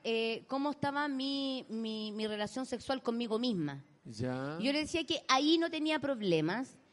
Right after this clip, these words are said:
Speaker 1: pero que sí, con el tiempo había aprendido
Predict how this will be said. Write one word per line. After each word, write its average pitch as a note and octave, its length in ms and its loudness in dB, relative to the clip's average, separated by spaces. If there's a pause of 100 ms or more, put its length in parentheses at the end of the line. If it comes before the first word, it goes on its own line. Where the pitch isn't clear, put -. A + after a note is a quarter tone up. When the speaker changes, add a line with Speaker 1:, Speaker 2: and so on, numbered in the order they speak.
(340)
Speaker 1:
pero D#4+ 280 0
que D#4+ 140 0
sí, E4 400 0 (280)
con C4 120 0
el B3+ 160 0
tiempo D#4 280 2
había D#4 200 4
aprendido B3+ 760 2